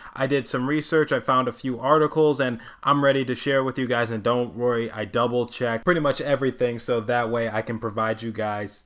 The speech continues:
the right information and no fake news like I did, uh,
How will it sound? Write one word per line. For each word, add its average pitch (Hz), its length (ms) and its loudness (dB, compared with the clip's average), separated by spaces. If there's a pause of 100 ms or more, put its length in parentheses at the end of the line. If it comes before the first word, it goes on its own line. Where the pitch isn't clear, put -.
the 110 240 -6
right 117 340 -2
information 117 920 -2
and 110 340 -2
no 123 260 6
fake 120 380 0
news 107 400 -2
like 107 220 -4
I 107 100 -2
did, 107 380 -2
uh, 98 320 -6